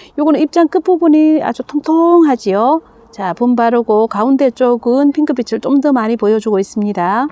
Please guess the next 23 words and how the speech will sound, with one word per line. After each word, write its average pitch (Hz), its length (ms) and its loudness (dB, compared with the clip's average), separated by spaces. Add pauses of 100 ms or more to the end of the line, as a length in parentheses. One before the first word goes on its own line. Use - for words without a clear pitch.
(340)
그리고 220 220 -4
밑으로 262 680 2
속으로 277 400 0
보시면 233 460 -2
또 202 100 -4
자국 254 280 -2
여러 302 260 2
개 320 100 2
나오고 214 360 0
있고요. 196 380 -4 (1700)
그다음 202 240 -4
삼십팔 247 520 -2
번 196 340 -2
아레나스고요. 262 880 0
만 214 180 -2
팔천 240 320 -2
원입니다. 185 480 -4 (480)
자, 175 280 -14
요렇게 196 220 -10
사 277 220 -4
도로 277 180 0
돼 214 180 0
있네요. 208 640 -2